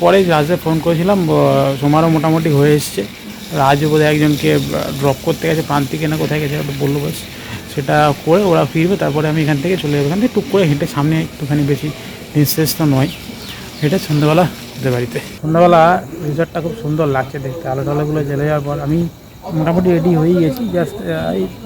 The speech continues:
মোটামুটি আধ ঘন্টার মধ্যে বেরিয়ে যাবো। তা এরা এখন আসলেই ফোন করবো, তারপর যাবো আর কি। সন্ধ্যাবেলা একবার দেখো, এটা খুব সুন্দর লাগছে, আলো টালোগুলো জ্বলে গিয়ে দারুণ লাগছে দেখতে। এখানে সবচেয়ে বেস্ট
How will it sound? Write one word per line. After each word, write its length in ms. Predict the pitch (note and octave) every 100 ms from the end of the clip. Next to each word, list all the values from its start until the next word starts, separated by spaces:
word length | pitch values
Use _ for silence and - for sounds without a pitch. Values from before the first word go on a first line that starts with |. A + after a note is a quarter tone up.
| E3
মোটামুটি 340 | E3 E3 D#3+
আধ 100 | D3+ D3+
ঘন্টার 220 | D3+ E3
মধ্যে 200 | E3 D#3+
বেরিয়ে 280 | C#3+ C#3+ C#3
যাবো। 200 | C3+ F#3+ - - - - - G3 F3
তা 220 | C#3+ C3+ C#3+
এরা 160 | D#3 D#3
এখন 180 | D3 D#3
আসলেই 320 | C#3+ - F3
ফোন 160 | D#3 D3+
করবো, 200 | D3+ E3+
তারপর 200 | D#3 C#3+ C#3
যাবো 260 | C3+ C3
আর 40 | C3+
কি। 360 | D3+ - - D3 - - -
সন্ধ্যাবেলা 320 | D#3 D3+ D3+ D3+
একবার 180 | D3+
দেখো, 240 | C#3+ C#3+ F#3 - - - - - F#3
এটা 140 | F#3
খুব 200 | E3+ G3
সুন্দর 360 | - D#3+ D#3+ D#3
লাগছে, 340 | D3+ C#3 - D#3 C#3+
আলো 140 | D#3
টালোগুলো 420 | D3+ D3+ D#3 E3 D#3+
জ্বলে 280 | D3 D#3
গিয়ে 180 | D#3+ E3+ D#3 - - - - - - - - - C3+
দারুণ 340 | C3+ D3+ D3
লাগছে 320 | C#3 C3+ - D3+ -
দেখতে। 400 | D#3 - - F3+
এখানে 360 | D3+ D#3+ E3 D#3+ - - - - -
সবচেয়ে 340 | D#3 - D#3+
বেস্ট 320 | D3+ F3+ -